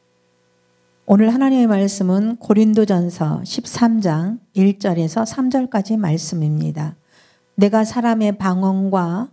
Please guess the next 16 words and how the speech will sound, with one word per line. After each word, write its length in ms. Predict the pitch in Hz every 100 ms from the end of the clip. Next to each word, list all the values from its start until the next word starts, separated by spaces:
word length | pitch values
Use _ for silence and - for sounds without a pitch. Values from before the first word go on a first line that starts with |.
| _
천사의 480 | - 254 254 254 226
말을 280 | 214 202 196
할지라도 760 | 185 180 - 170 170 170 165 165 _ _ _
사랑이 440 | - 269 262 240 226
없으면 560 | 214 - 208 202 202
소리나는 680 | 202 226 233 202 190 185 180
구리와 680 | - 175 180 170 170 185 - -
울리는 560 | 202 214 214 214 208
괭가리가 760 | 208 185 180 185 185 175 185 220
되고, 460 | 196 180 160 165 - _ _ _ _
내가 320 | 196 208 208
예언하는 540 | 202 202 196 196 185 185
등이 280 | 180 180
있어 540 | 185 185 - 170 170 170
모든 440 | 185 196 220 214 208
비밀과 720 | 240 233 175 160 165 160